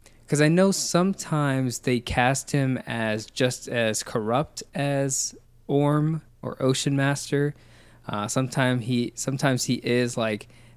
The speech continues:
the former advisor, and he's using his magic, uh, just because he's scared of losing his connection with Atlantis. Uh, so sometimes he has shaky, um, a shaky relationship with Aquaman,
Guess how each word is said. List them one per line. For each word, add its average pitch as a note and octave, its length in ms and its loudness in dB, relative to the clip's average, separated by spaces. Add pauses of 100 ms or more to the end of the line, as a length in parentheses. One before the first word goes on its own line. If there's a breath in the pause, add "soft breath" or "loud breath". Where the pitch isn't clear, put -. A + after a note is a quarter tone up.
the G#2+ 140 0
former C#3+ 560 2
advisor, C#3 840 4
and A2 240 0
he's G#2+ 420 -4
using B2+ 260 2
his A#2 180 -2
magic, A#2 440 0 (800 soft breath)
uh, G2+ 360 0
just - 360 -4
because A#2 520 -2
he's G#2+ 400 -4
scared A#2+ 640 0
of G#2+ 160 -4
losing C3+ 420 2
his C3+ 280 0
connection C3+ 460 2
with C3 140 0
Atlantis. B2+ 680 -2 (460 loud breath)
Uh, A2+ 160 -2
so C3 160 -2
sometimes F#3 480 2
he E3+ 80 4
has D3 120 4
shaky, C3+ 720 0 (500 soft breath)
um, A#2 640 -4 (500)
a C3 60 -4
shaky C#3 320 4
relationship C3+ 600 4
with C3 120 -2
Aquaman, B2+ 720 0